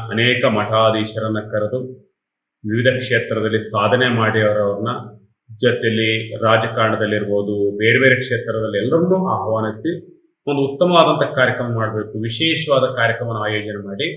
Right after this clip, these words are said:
ಎಲ್ಲ ಪೂಜ್ಯರ ಮಠಾಧೀಶರ ಆಶೀರ್ವಾದವನ್ನು ಪಡಿಬೇಕು ಅನ್ನುವಂತಹ ಒಂದು ಸಂಕಲ್ಪವನ್ನು ಮಾಡಿ ಈ ದಿವಸ ನಮ್ಮ ಶ್ರೀಮಠಕ್ಕೂ ಬಂದಿರುವಂತದ್ದು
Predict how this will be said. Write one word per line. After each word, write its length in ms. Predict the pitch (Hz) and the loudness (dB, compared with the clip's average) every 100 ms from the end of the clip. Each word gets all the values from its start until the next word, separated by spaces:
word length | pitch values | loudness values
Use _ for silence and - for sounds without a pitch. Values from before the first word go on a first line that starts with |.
| - _ _ _ _ | -12 _ _ _ _
ಎಲ್ಲ 380 | 120 160 175 180 | 2 4 4 4
ಪೂಜ್ಯರ 640 | 170 - 135 131 123 127 | 4 0 -2 0 4 4
ಮಠಾಧೀಶರ 880 | 135 123 113 127 120 120 113 110 127 | 4 2 0 2 2 2 0 0 0
ಆಶೀರ್ವಾದವನ್ನು 840 | 127 113 110 - 117 107 110 107 - | 0 0 -2 -2 -2 -2 -2 -4 -4
ಪಡಿಬೇಕು 840 | 123 123 135 117 - 113 107 107 | -2 0 0 0 -4 -6 -6 -8
ಅನ್ನುವಂತಹ 540 | 110 110 104 104 110 123 107 - - _ _ | -8 -6 -6 -6 -4 -2 -2 -4 -14 _ _
ಒಂದು 140 | 110 104 | -8 -8
ಸಂಕಲ್ಪವನ್ನು 760 | - 127 123 143 135 120 120 | -6 -4 -2 -2 -2 -2 -2
ಮಾಡಿ 320 | 110 104 135 175 - - _ 113 | -2 -2 -4 -6 -12 -20 _ -6
ಈ 120 | 113 | -2
ದಿವಸ 260 | 117 107 120 113 110 - 107 | -2 -2 2 2 2 -4 -4
ನಮ್ಮ 180 | 113 | -4
ಶ್ರೀಮಠಕ್ಕೂ 600 | 113 - 117 127 135 - - | -4 -4 -2 -2 -4 -6 -4
ಬಂದಿರುವಂತದ್ದು 1120 | 117 110 110 104 - 104 - 123 101 - | -4 -4 -4 -6 -6 -6 -4 -4 -4 -8